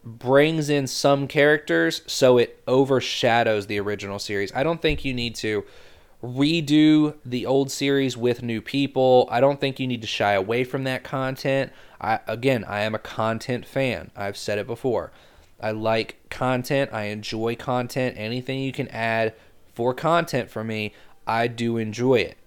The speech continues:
okay? So, I don't think you need to completely redo the wheel here. However, I am worried that that is gonna be the case, all right?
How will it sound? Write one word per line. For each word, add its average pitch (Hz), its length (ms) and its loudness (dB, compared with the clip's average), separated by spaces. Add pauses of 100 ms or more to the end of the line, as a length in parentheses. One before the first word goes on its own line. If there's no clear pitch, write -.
(180)
okay? 104 380 -4 (1000)
So, 135 680 6 (260)
I 123 60 -6
don't 135 400 2
think 156 300 -2
you 143 120 -2
need 135 220 -2
to 123 60 -6
completely 143 640 0
redo 131 380 0
the 117 80 2
wheel 127 280 2
here. 98 340 -8 (840)
However, 147 460 4
I 151 120 4
am 139 180 0
worried 127 540 4
that 107 120 -4
that 110 180 4
is 110 100 -4
gonna 110 160 -4
be 107 100 -4
the 104 60 -6
case, - 680 -12 (640)
all 92 80 -8
right? 107 380 -2